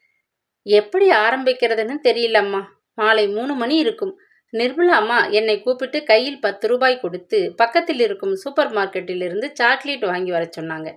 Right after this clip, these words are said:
நான் போய் உடனே திரும்பி வர்றதுக்குள்ள" பேச முடியாது திணறினான். திடுக்கிட்டு போன வீணா எழுந்து நின்றாள்.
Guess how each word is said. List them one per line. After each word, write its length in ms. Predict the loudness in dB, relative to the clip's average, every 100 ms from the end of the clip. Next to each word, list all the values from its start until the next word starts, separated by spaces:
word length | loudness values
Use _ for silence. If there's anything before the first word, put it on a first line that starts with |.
| _ _ _ _ _ _
நான் 260 | 4 4
போய் 160 | 2 2
உடனே 400 | 4 4 2 0
திரும்பி 280 | -2 -2 2
வர்றதுக்குள்ள" 880 | 4 2 0 -4 -2 4 4 2 -6 _ _ _ _
பேச 400 | -4 0 0 -2
முடியாது 460 | -6 -4 -2 -2 -2 -6
திணறினான். 540 | -4 -4 -4 -6 -8 -12 _ _ _ _ _
திடுக்கிட்டு 500 | 4 4 2 -4 -2
போன 260 | 0 0
வீணா 440 | 0 2 0 0 -4
எழுந்து 640 | 0 0 0 -6 -8 -6
நின்றாள். 540 | -4 -4 -4 -6 -10